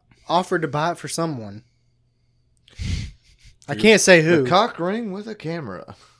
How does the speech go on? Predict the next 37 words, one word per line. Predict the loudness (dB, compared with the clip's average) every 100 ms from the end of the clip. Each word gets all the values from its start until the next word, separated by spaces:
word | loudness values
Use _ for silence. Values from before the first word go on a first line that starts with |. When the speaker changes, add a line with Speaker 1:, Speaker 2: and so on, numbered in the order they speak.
| _ _ -16
Speaker 3:
It | -12
is | -10 -8
on | -8 -8
Amazon. | -10 -12 -12 -14 -16 -20 -20 _ _ _ _ _ -10
Speaker 1:
How | -4
much | -2 0
is | 0
it? | -4
It's | -6
cheap. | -6 -6 -8 _ _ _ _ _ _ _ _ _ _ _ _
Speaker 3:
Ooh, | -20 -20 -18
wow. | -18 -8
Speaker 1:
There | 0 0
are |
fucking | 0 -2 0 -2
seeds | 2 2 4
Speaker 3:
That | 4 6
Speaker 1:
in |
my | 4
Speaker 3:
is | 0
Speaker 1:
drink. | -2 -4
Speaker 3:
not | 0 2 2 -2
cheap. | -8 -6 -6
It's | -8 -10
a |
hundred | -6 -6 -6 -8
and | -10
sixty-eight | -10 -12 -12 -10 -4 0 0 0
dollars. | -2 -2 -6 -10 -12 -16 -18 -18 _ _ -20 _ _ _ -20 _ _ _ _
Speaker 1:
It's | -2 4
gotta | 8 8
be | 8
waterproof. | 10 12 12 8 6 6 4 -2 -18
<laughs> | _ _ _ -2
It's | 2 4 8
gotta | 8 8 0 0 -2
Speaker 3:
<laughs> | -2